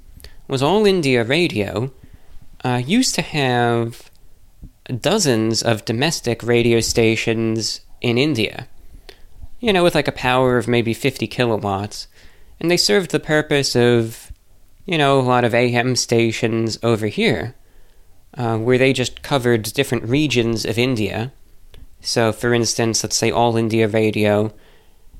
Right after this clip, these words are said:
had a smaller, uh, shortwave station only covering, let's say, the district of Tamil Nadu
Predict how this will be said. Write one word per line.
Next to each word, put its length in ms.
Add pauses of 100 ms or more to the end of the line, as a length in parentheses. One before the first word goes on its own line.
(120)
had 200
a 60
smaller, 540
uh, 160
shortwave 580
station 480
only 280
covering, 760 (440)
let's 200
say, 220
the 380
district 540
of 180
Tamil 380
Nadu 580